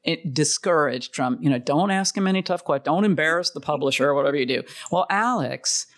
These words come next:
was never one to worry about that. And Alex asked a question about salaries. I just remember <laughs> being in the back of the room going,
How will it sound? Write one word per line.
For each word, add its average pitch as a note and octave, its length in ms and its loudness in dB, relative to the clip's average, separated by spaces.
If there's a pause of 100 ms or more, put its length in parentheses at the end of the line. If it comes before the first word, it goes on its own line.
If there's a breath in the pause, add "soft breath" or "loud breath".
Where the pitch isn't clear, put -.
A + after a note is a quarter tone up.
(320 loud breath)
was D#3 220 2
never D#3 220 2
one C3+ 180 -2
to C3 80 -2
worry C3+ 240 0
about C3 220 -4
that. - 200 -6 (380 loud breath)
And E3 180 0
Alex D#3+ 520 -2
asked C#3+ 360 -4
a D#3+ 80 -2
question D3+ 460 -2
about D3+ 260 -2
salaries. F#3+ 680 -2 (260 loud breath)
I E3+ 180 4
just A3 240 -2
remember E3+ 520 0 (100)
<laughs> - 100 -14
being G3 200 4
in E3 80 0
the E3 80 -2
back E3 240 8
of F3+ 80 -4
the E3 40 -6
room F3 100 -8
going, D#3+ 200 0